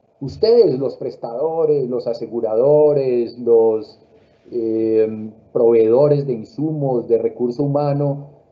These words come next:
están negociando permanentemente por primera vez o renovando contratos o actualizando contratos una vez al año, varias veces al año, ¿sí? En algunos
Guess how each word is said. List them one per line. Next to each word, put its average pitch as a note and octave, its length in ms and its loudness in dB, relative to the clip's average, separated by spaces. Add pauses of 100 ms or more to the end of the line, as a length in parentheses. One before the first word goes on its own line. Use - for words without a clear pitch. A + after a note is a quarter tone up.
están F#3 260 -2
negociando F#3 640 0
permanentemente B2 880 -6 (520)
por A2+ 200 -6
primera A#2+ 380 -2
vez D#3 320 2
o A#2 60 -4
renovando A2+ 500 -6
contratos C#3 640 -6
o G#2+ 60 -8
actualizando G2+ 500 -12
contratos D3 640 -2
una A#2+ 180 -6
vez B2+ 140 -6
al A#2+ 160 -2
año, C#3 320 -4
varias C#3+ 240 0
veces D3 240 -8
al G#2 140 -8
año, A#2+ 340 -8 (220)
¿sí? D3 260 -10 (560)
En D3+ 160 2
algunos F#3 800 0